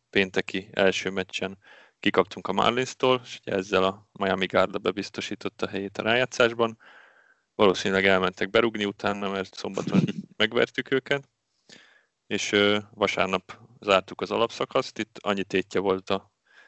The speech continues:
mi részünkről a meccsnek, hogyha nyerünk, akkor biztosan másodikok vagyunk a divízióban, ha kikapunk, akkor még a Toronto beérhetett volna minket, és akkor akár lecsúszhattunk volna a nyolcadik helyre is a,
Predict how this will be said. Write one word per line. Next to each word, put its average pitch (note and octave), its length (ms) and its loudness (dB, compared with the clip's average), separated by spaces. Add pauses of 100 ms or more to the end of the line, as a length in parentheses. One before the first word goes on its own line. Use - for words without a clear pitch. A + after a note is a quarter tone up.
(180)
mi G2 100 0
részünkről F#2+ 480 0
a F#2+ 40 2
meccsnek, G#2 340 -2
hogyha G2 520 -8
nyerünk, F#2+ 400 2
akkor F#2+ 260 -6
biztosan - 440 -4
másodikok B2 580 0
vagyunk B2 400 -2 (320)
a - 100 -4
divízióban, G#2+ 760 2
ha G2 240 -2
kikapunk, A2+ 640 -2 (540)
akkor - 180 -2
még F#2+ 140 2
a G2 60 4
Toronto F#2+ 460 0
beérhetett F#2 600 2
volna F#2 340 0
minket, A#2 520 -2 (280)
és - 80 -20
akkor G2 160 0
akár F#2 240 2
lecsúszhattunk F#2 560 -4
volna F#2+ 180 -8
a F#2+ 40 -10
nyolcadik F2+ 540 -6
helyre F#2+ 300 -2
is F2+ 160 -6
a, G2 160 -6